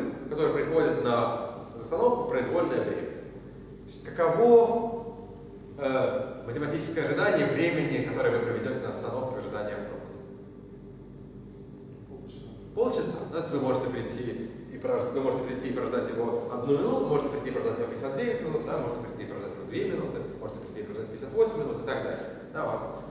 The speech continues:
Speaker 1: э, ну, понятно, что если у вас автобус ходит раз в n минут, то вы, э, ожидаете его в среднем n с половиной минут. Да? Э, э, половину от n минут,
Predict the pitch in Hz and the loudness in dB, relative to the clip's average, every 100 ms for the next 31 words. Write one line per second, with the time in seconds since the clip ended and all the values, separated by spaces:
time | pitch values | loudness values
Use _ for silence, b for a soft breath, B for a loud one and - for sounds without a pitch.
0 | - 113 113 113 113 - - - - - | -10 -4 0 0 0 -2 -6 -6 -6 0
1 | - - 254 - - 170 147 - - 165 | 6 6 6 2 0 0 2 0 2 4
2 | 151 - - 139 110 - - - - 113 | 4 2 0 2 2 2 -2 -6 -6 -2
3 | 110 - - - 151 143 113 123 - 294 | 0 0 -2 -4 2 4 4 2 0 0
4 | - - - - - 151 - 208 254 - | 0 -4 -8 -12 -4 0 2 2 2 2
5 | - - - - - - - 143 147 143 | 0 -4 -8 -10 -12 -12 -10 -2 2 4
6 | 143 143 - - - - - 131 143 160 | 4 2 -2 -6 -10 -12 -6 -2 2 6
7 | 190 - - - 123 - - - - - | 8 8 6 2 0 2 2 2 0 -2
8 | - - - - - - 175 226 - 160 | -6 -10 -14 -14 -14 -2 6 8 8 4
9 | - - 147 165 - 135 120 113 113 107 | 2 0 0 0 0 0 0 0 -4 -4
10 | 104 - - - - - - - - - | -6 -10 -12 -14 -14 -16 -16 -16 -16 -14
11 | - 147 - - - - - - - - | -8 -4 -4 -4 -10 -12 -14 -14 -14 -14
12 | - - - - 123 120 - - - - | -14 -14 -14 -14 -10 -4 -4 -4 -6 -4
13 | 143 135 143 139 - - - 131 113 113 | -4 -4 2 4 6 4 4 2 0 -2
14 | - | -4